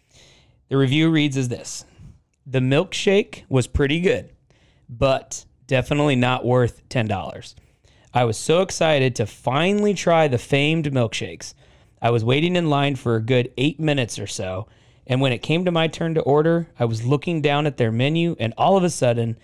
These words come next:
I hear the lady next in line ordering before me. The cashier said nothing and continued to take her order. Then after the fact, she asked me what I wanted.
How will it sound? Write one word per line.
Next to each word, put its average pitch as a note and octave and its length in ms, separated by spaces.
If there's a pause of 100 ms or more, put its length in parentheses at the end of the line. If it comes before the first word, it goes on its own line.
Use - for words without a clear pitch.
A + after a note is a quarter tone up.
(240)
I A#2 120
hear D#3 200
the F3 120
lady C#3 280
next B2 360
in A2+ 160
line A2+ 380
ordering B2+ 460
before F#3+ 380
me. G2 260 (640)
The A#2+ 100
cashier D#3 520
said A2+ 260
nothing C3 680
and B2 140
continued D3 540
to A2+ 120
take A#2+ 260
her G#3 200
order. F#2+ 320 (560)
Then D#3 160
after G3 280
the A2 80
fact, A2 540
she - 300
asked B2+ 320
me D3+ 240
what B2+ 160
I C#3 180
wanted. G2+ 420